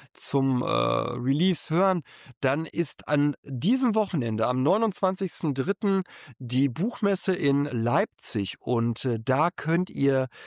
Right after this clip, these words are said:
äh, mich treffen. Ihr findet auf J M B Verlag punkt D E alle Details in Halle drei,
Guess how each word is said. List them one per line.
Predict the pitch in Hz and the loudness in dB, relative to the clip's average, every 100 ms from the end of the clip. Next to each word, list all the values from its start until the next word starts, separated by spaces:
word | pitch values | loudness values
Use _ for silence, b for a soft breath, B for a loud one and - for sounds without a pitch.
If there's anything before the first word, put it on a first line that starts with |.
| 117 - | -18 -2
äh, | 120 113 | 0 2
mich | 127 214 - - | 4 2 0 -8
treffen. | - 170 - 226 | -2 -2 -2 -2
Ihr | 165 | -2
findet | - 170 165 | -2 -2 0
auf | - 131 131 | 0 -2 0
J | 165 - | -2 0
M | 180 170 135 131 | -2 0 -2 -4
B | 139 185 240 180 196 196 180 | 0 0 2 2 4 2 0
Verlag | - 147 147 196 - | 0 2 2 0 -2
punkt | 180 175 - | -2 -2 -2
D | 135 143 151 | -2 0 0
E | B B 131 | B B -8
alle | - 175 185 | -2 0 2
Details | 147 - 139 175 226 - | 0 -2 -4 0 0 -2
in | - 170 160 | -4 -2 0
Halle | 196 202 | 2 2
drei, | 147 131 139 202 262 | 0 0 2 2 0